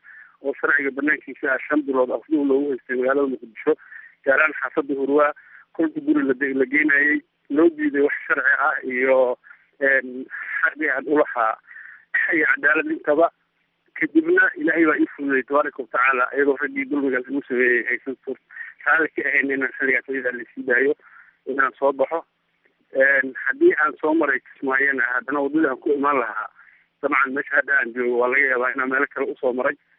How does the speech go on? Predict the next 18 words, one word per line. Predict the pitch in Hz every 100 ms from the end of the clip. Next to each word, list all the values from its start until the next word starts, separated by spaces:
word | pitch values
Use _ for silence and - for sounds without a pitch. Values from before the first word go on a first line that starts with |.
| _
sababtoo | - 131 143
dalka | 131 139 - 135
amni | 139 135
ma | 143
ahan. | 131 143 151 - _ _ _ -
Ee, | 131
diyaaradiina | 123 143 147 156 160 147
ayaga | 143 143 127
xayiray | 131 131 123 120 113 - -
degmooyinka | 135 127 139 139 127
gobolka | 135 135 - 120
Gedo | 131
soo | - 139
aadahayay. | 135 135 131 127 139 151 _ _ _ _ _ _
Ee, | 127 127 131
laakiin | 131 131 - 156 156 - _ _ _ -
shakhsiyan, | - 139 - - 151 131 151 - - - - - _ _ _ 127
een, | 120 120 123